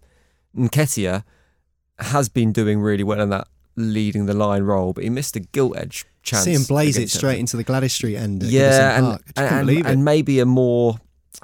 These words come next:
Speaker 1: a more mature striker, maybe that's the right phrase, a more established striker would have put that away and got them the point. So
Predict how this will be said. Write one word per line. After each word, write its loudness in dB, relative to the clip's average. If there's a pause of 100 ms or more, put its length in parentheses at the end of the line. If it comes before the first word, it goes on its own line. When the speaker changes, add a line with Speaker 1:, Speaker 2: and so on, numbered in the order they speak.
(140)
Speaker 1:
a -6
more 4
mature 2
striker, -4 (120)
maybe -4
that's -8
the -4
right 0
phrase, -2
a -2
more 0
established -4
striker -2
would -2
have -16
put -8
that -8
away -2
and -4
got -8
them -8
the -6
point. -10
So -2